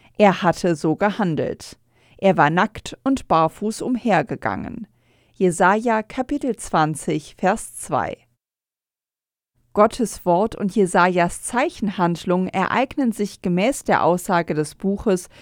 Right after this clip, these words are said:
in einer konkreten geschichtlichen Situation, dem Feldzug des assyrischen Königs Sargon dem Zweiten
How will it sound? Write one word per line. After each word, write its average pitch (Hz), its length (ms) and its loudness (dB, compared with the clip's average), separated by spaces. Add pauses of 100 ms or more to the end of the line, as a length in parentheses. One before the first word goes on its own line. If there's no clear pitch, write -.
(160)
in 185 140 -4
einer 208 240 2
konkreten 240 760 -2
geschichtlichen 165 680 -4
Situation, 160 960 -2 (180)
dem 180 140 2
Feldzug 247 640 0
des 190 180 0
assyrischen 247 760 -2
Königs 185 540 0
Sargon 202 520 0
dem 156 180 -4
Zweiten 185 640 -2